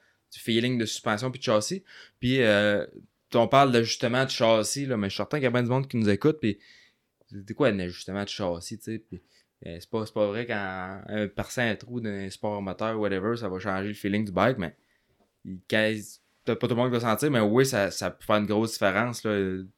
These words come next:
tuner le châssis, puis quand que les manufacturiers, ils designent des motos, euh, tu sais, tout est pris en compte. L'épaisseur du frame, la swing arm, la forme qu'il y a, le, la, les, la grosseur des axes de roue, le type de matériel utilisé, tu sais, un,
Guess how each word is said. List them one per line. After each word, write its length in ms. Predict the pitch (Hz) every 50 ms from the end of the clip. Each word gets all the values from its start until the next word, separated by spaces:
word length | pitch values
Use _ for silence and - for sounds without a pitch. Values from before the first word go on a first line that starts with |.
| _ - - _
tuner 240 | - 104 98 104 110
le 60 | 107
châssis, 380 | - 120 101 98 95 - 127
puis 200 | 123 - 98 - - - - - - _
quand 160 | - 120 127 135 135
que 80 | 139
les 200 | 123 117 113 110
manufacturiers, 760 | 110 110 107 107 - 107 104 - - 113 101 104 113 127 135 127
ils 240 | 113 104 101 98 101
designent 440 | 101 104 104 104 110 110 117 120 113
des 100 | 113 107
motos, 480 | 107 104 98 - 127 127 139 147 147 147 _ _ _ _ _ _ -
euh, 280 | - 90 90 87 90 92
tu 180 | - - 120
sais, 40 | 113
tout 200 | - 147 135 139 127
est 60 | 110
pris 140 | - 117 110
en 120 | 110 107
compte. 260 | - 123 120 117 107
L'épaisseur 680 | 113 117 120 - 120 117 117 - - 123 120 120 120 120
du 100 | 117 -
frame, 500 | - - - 123 123 123 123 123 120 120
la 160 | 113 110 107 107 -
swing 340 | - - - 131 120 120
arm, 200 | 120 117 117 120
la 120 | 117 104 101
forme 240 | - 120 113 113 110
qu'il 180 | - - 120
y 20 | 117
a, 120 | 117 117 - - - _ _
le, 340 | - 98 101 101 101 98 95
la, 180 | 98 98 95 98
les, 340 | 95 - - 101 104 104
la 160 | 85 82 104 98
grosseur 520 | 107 110 120 127 127 123 - 147 151 160
des 160 | 151 147 135
axes 200 | 139 139 131 127
de 100 | 131 127
roue, 260 | 123 123 127 147 165
le 160 | 156 123 104 -
type 280 | - - 139 135 131
de 100 | 123 123
matériel 420 | 117 120 117 - 117 117 127 127 123
utilisé, 460 | 110 - 120 113 110 113 127 139 139
tu 40 | -
sais, 60 | 123
un, 320 | 110 101 101 98 87 87